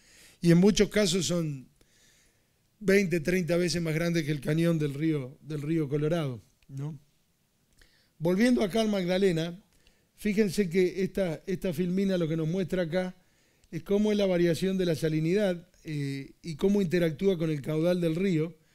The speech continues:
Y acá lo que se ve que es importante destacar, eh, son estas formaciones rocosas que tiene el, el Magdalena en su desembocadura, y vemos que cuando el caudal va disminuyendo en este sentido,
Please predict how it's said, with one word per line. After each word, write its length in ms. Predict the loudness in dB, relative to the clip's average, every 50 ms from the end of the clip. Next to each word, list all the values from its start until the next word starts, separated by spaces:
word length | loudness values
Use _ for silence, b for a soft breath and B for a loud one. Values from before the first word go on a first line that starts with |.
| b b b b b b b b -2
Y 60 | -2
acá 200 | 0 2 2 4
lo 100 | 4 4
que 100 | 4 2
se 120 | 2 2
ve 160 | 2 2 2 2
que 120 | 0 0
es 40 | 0
importante 760 | 0 0 -2 -2 -2 -2 -2 -4 -4 -4 -2 -2 -2 -2 -2
destacar, 760 | -2 -4 -4 -4 -4 -6 -4 -2 -2 -2 -2 -2 -4 -8 -16 -20 _ _
eh, 460 | -12 -8 -8 -6 -8 -8 -10 -12 -14 -12
son 180 | -8 -6 -4 -4
estas 240 | -2 -2 -2 -2
formaciones 600 | -2 -2 -4 -4 -4 -4 -2 -2 -2 -2 -2 -4
rocosas 480 | -4 -6 -4 -2 -2 -2 -2 -4 -4 -6
que 80 | -6 -6
tiene 260 | -4 -4 -4 -4 -4
el, 120 | -6 -8 -12 b b b b b
el 140 | -8 -6 -4
Magdalena 500 | -2 -2 -2 -2 0 0 0 0 0 -2
en 80 | -4
su 160 | -4 -2 -2
desembocadura, 960 | -2 -2 -2 -2 -4 -2 -2 -4 -4 -2 0 2 2 4 4 2 0 -2 -6 b b b b b b b b b b b b
y 80 | 2
vemos 260 | 4 4 6 4 4 2
que 80 | 0 0
cuando 220 | 0 0 2 0
el 80 | 0 0
caudal 380 | 0 0 2 2 2 2 2 2
va 120 | 2 2
disminuyendo 720 | 2 2 2 0 0 0 0 2 2 2 2 2 0 0
en 60 | 0 -2
este 200 | -2 -2 -4 -4
sentido, 640 | -4 -4 -4 -2 0 0 2 2 2 0 -2 -6